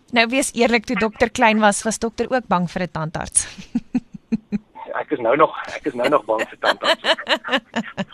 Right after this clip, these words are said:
Speaker 1: Nee, as jy by Dentists at Memorial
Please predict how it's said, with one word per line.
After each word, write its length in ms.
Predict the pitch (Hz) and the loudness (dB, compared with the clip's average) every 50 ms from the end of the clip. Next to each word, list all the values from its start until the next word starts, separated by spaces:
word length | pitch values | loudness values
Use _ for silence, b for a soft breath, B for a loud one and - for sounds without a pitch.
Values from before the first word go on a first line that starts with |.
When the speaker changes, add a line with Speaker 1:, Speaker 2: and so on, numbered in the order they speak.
| - 170 - B B B 508 B B B - 220 233 - - - - - - | -12 -14 -12 B B B -6 B B B -2 -2 -2 0 0 -2 -2 -2 -4
Speaker 1:
Nee, 320 | 202 196 202 190 165 175 - B 339 B B B | -4 0 2 2 2 0 0 B -8 B B B
as 140 | 202 214 - | 0 2 2
jy 100 | 233 240 | 4 6
by 180 | 240 330 392 | 6 6 6
Dentists 520 | 370 220 220 226 233 220 240 247 - - 233 | 6 6 6 6 4 4 0 0 0 4 4
at 180 | 214 208 - | 4 4 4
Memorial 720 | 226 226 214 202 202 202 208 214 214 220 220 233 285 453 | 2 -2 0 0 0 2 2 4 6 6 6 6 6 4